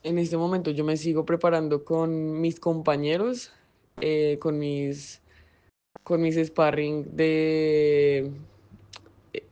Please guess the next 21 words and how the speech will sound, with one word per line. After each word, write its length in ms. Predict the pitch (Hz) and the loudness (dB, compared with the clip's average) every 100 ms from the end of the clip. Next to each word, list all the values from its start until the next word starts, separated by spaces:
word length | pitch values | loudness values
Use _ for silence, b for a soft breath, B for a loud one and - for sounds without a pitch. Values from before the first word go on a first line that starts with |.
| _ _ _ | _ _ _
de 180 | 147 165 | 0 4
la 100 | 160 | 4
universidad. 720 | 156 156 151 151 143 185 214 - b b b b | 4 0 -2 -2 2 2 0 -10 b b b b
Ellos 460 | - 156 151 151 151 | -2 0 0 -4 -2
también 280 | 160 156 147 | -2 -2 -2
están 240 | 151 151 | -2 -2
entrenando 460 | 151 160 160 151 139 | 0 0 0 -2 -2
conmigo 840 | 165 170 185 170 180 190 185 - | -2 -2 -2 0 0 0 -2 -4
en 360 | - 156 151 151 | -4 -2 -2 -2
las 640 | 147 147 - - - - _ _ _ _ _ _ - | -2 -2 -8 -18 -20 -20 _ _ _ _ _ _ -10
noches 720 | 160 175 175 170 233 277 - - | -2 0 0 0 -2 -2 -10 -8
y 300 | 185 202 208 | -4 -2 0
en 140 | 202 | 2
la 60 | 175 | 2
mañana 420 | 156 147 135 127 | 0 -2 -2 -2
también 320 | 151 147 135 | -2 -2 -4
hago, 520 | 131 139 143 143 139 - b b b b - | -2 -2 0 -2 -4 -10 b b b b -8
eh, 680 | 156 156 151 151 147 147 143 | -2 0 2 2 2 2 0
entrenamiento 680 | 143 151 151 147 139 139 143 | 0 -2 0 -2 -4 -2 0
de 420 | 147 156 151 151 | 2 2 0 0
gimnasio, 580 | 156 147 151 147 - | -2 -2 0 -2 -4